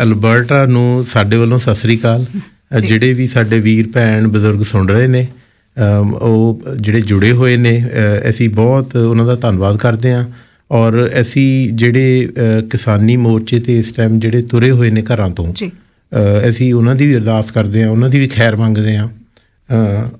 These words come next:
Speaker 1: ਉਹ ਵੀ ਆਇਡੈਂਟੀਟੀ ਦੀ ਲੜਾਈ ਹੋ ਰਹੀ ਆ।
Speaker 2: ਜੀ।
Speaker 1: ਅਹ, ਸੋ ਜਿਹੜੀ ਗੱਲ ਅੱਜ ਆਪਾਂ ਕਰਨ ਲਈ ਇਕੱਠੇ ਹੋਏ ਹਾਂ, ਅਹ, ਕਿ ਇਹ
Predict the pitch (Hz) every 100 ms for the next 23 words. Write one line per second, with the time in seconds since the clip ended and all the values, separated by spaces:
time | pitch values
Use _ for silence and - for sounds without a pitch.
0 | _ 117 135 143 143 113 104 98 120 113
1 | 120 120 113 113 110 110 110 113 113 101
2 | 104 - _ 208 220 214 - - - 90
3 | 101 113 98 - - 123 110 127 151 139
4 | 131 131 135 131 127 113 117 110 135 135
5 | 139 123 127 127 123 120 123 120 123 120
6 | 113 113 - _ _ _ 113 107 107 107
7 | 107 127 120 139 139 143 139 139